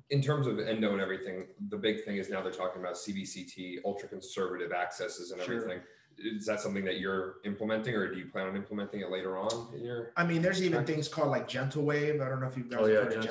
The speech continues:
Speaker 2: gentle
Speaker 3: wave, yeah.
Speaker 2: wave, but it's, like, some technology where you can be very conservative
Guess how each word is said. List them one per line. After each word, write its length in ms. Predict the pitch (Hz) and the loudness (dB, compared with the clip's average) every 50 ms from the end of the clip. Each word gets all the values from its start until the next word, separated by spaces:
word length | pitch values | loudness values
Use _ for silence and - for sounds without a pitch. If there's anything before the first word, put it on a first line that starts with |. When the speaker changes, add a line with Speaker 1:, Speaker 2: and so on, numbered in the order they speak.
| 120 123 | -2 0
Speaker 2:
gentle 160 | - 143 135 | 2 4 6
Speaker 3:
wave, 340 | 139 135 135 135 135 139 139 | 6 6 6 6 4 4 2
yeah. 40 | 135 | 0
Speaker 2:
wave, 80 | - | 0
but 320 | 127 120 117 113 113 113 120 | -2 0 0 0 0 -2 -4
it's, 260 | 123 120 - - - | -6 -6 -6 -6 -4
like, 160 | 123 113 - | -4 -4 -4
some 520 | - - 135 127 127 123 123 120 117 120 - _ _ _ _ - | -4 -4 -2 -2 -2 -2 -2 -4 -6 -8 -10 _ _ _ _ -10
technology 760 | - 127 - - 110 101 104 120 120 113 - 123 120 120 113 | -8 -8 -4 -4 -2 -2 -2 -2 -2 -2 -4 -4 -2 -2 -2
where 180 | 113 113 113 | -2 0 -2
you 160 | 110 110 120 117 | -2 -2 -4 -6
can 160 | 113 120 117 | -6 -6 -6
be 80 | 117 110 | -6 -4
very 260 | 110 117 117 117 117 | -4 -4 -4 -4 -4
conservative 840 | 117 - - 107 - - - 120 117 120 127 131 127 131 135 131 131 | -6 -8 -10 -10 -10 -6 -4 -4 -4 -2 -2 -2 -2 -2 -4 -4 -8